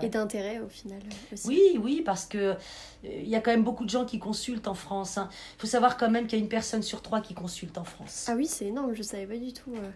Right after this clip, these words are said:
Speaker 2: C'est énorme, oui, oui.
Speaker 1: Ouais.
Speaker 2: Il y a
Speaker 1: Voyance,
Speaker 2: qu'à
Speaker 1: du coup, ou, euh,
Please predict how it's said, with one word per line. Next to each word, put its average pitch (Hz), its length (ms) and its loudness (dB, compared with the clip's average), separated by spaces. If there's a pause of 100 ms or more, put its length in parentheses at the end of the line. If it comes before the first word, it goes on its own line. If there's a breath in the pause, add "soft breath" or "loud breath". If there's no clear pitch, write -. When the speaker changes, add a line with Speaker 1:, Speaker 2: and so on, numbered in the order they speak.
(100)
Speaker 2:
C'est 190 200 0
énorme, 170 380 4 (100)
oui, 165 120 -8
oui. 165 180 -6 (260 loud breath)
Speaker 1:
Ouais. 214 160 -8 (100)
Speaker 2:
Il 226 80 -6
y - 40 -4
a - 20 2
Speaker 1:
Voyance, 214 380 12
Speaker 2:
qu'à 180 200 6
Speaker 1:
du 233 80 -2
coup, 277 460 2
ou, 226 60 4
euh, 202 280 0